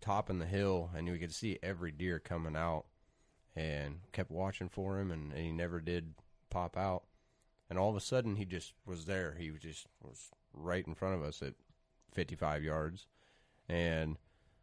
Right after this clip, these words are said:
he, he had worked his way up through the low spot and didn't follow those other deer. So it, uh, he kinda surprised us, but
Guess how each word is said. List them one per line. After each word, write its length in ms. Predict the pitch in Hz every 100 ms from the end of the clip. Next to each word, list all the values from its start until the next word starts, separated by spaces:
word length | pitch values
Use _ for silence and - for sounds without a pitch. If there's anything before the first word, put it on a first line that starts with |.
| _
he, 260 | - 87 76
he 220 | 80 90
had 100 | 85
worked 280 | 85 92 -
his 120 | 85
way 180 | 87 82
up 100 | 85
through 140 | -
the 80 | 78
low 160 | 78 85
spot 440 | - 76 78 76 - - - 82
and 400 | 71 71 73 80 - -
didn't 320 | 90 85 73
follow 300 | - 82 80
those 180 | 76 71
other 180 | 85 73
deer. 360 | 71 85 76 73
So 340 | - 76 73 76 - _ _ - - - -
it, 300 | 95 90 -
uh, 240 | 87 82 80
he 140 | 87
kinda 240 | - 101 101
surprised 540 | 95 - 95 107 110
us, 180 | 117 -
but 260 | 85 80